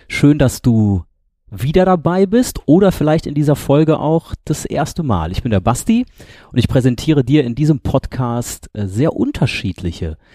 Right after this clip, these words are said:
immer spannende Menschen, die mir auf dem Weg als Moderator begegnen. Und in dieser Folge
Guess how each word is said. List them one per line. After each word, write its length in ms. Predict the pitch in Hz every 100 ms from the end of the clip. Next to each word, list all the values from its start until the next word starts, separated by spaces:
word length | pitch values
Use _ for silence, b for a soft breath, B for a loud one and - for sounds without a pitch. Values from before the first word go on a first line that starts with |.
| b b b
immer 300 | 175 247 214
spannende 640 | - - 151 190 165 120
Menschen, 360 | 107 131 180 110
die 120 | 104
mir 180 | 110 131
auf 100 | 120
dem 200 | 113 95
Weg 180 | 110 -
als 180 | 110 -
Moderator 640 | 101 95 87 90 - 90
begegnen. 680 | 87 - 87 - 87 80 - B B B B B
Und 240 | 127 127
in 220 | - 120
dieser 260 | 123 185 170
Folge 580 | - 175 180 110 120 147